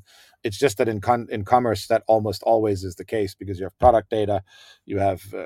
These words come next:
customer data, you have sort of classical content from a s-,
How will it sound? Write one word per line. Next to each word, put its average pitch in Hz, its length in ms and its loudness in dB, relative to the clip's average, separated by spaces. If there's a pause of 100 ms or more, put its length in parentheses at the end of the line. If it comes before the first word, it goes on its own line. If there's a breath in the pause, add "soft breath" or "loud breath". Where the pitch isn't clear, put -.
customer 113 400 0
data, 104 420 0
you 104 120 -6
have 95 220 -4 (200)
sort 95 180 -10
of - 120 -12
classical 110 420 -2
content 107 580 -6
from 101 200 -10
a - 40 -8
s-, 95 120 -16